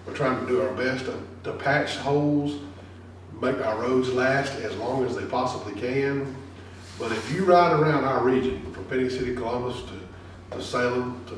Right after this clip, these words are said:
Opelika, we're not the only ones that, you know, um, I rode through a road in one of our neighboring cities and knocked the front tooth out a couple weeks ago. But it's just, it's, it's, it's, it's pretty, it's pretty rough, but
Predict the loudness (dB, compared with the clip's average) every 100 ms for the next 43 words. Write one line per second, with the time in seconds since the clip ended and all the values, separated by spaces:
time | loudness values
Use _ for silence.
0 | -10 -8 -4 -2 2 2 2 0 0 2
1 | 2 4 4 4 4 2 -2 -8 -12 -14
2 | -16 -16 -18 -18 -18 -10 -6 -6 -6 -6
3 | -4 -6 -8 -14 -16 -10 -6 -6 -6 -8
4 | -8 -10 -6 -2 0 0 0 2 2 2
5 | 0 0 -2 -2 -2 0 0 0 2 2
6 | 2 -2 -4 -2 -2 -2 -2 -2 -4 -2
7 | 0 0 0 -2 -4 -6 -12 -12 -10 -8
8 | -10 -8 -8 -10 -12 -12 -8 -6 4 8
9 | 10 10 10 10 8 8 6 4 2 -2
10 | -6 -6 0 4 4 4 4 4 2 2
11 | 2 6 8 8 6 2 2 6 10 12
12 | 12 10 8 2 -2